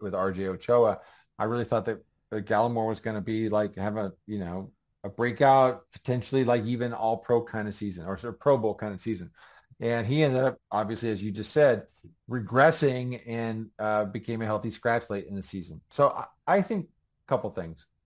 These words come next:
I think that, yes, uh, Osa Odigizua has come on. He's also undersized, and, and he, he can only really give you so many snaps per game, or else you're gonna wear him down just like you do Parsons.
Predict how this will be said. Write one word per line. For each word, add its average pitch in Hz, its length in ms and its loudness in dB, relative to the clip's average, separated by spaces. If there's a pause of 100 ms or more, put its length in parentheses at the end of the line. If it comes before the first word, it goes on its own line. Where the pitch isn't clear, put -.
I 123 100 -2
think 135 240 -4
that, 131 260 0
yes, 127 320 0 (340)
uh, 107 420 0
Osa 135 300 0
Odigizua 123 680 0 (460)
has 120 160 -2
come 117 240 -2
on. 147 320 -2
He's 110 200 -4
also 104 260 0
undersized, 110 880 -2
and, 95 300 -8 (140)
and 95 160 -10
he, 104 360 -6
he 113 160 -8
can 120 180 -10
only 120 400 -4
really 107 220 -2
give 101 260 -6
you 104 80 -4
so 101 220 -6
many 98 160 -4
snaps 101 380 -8
per 104 180 -6
game, 110 360 -4
or 98 100 -2
else 92 120 -6
you're 98 100 -8
gonna 95 120 -4
wear 98 200 -2
him 123 220 -4
down 117 160 -2
just 101 160 -6
like 92 140 -6
you 92 80 -8
do 87 140 -8
Parsons. 80 560 -10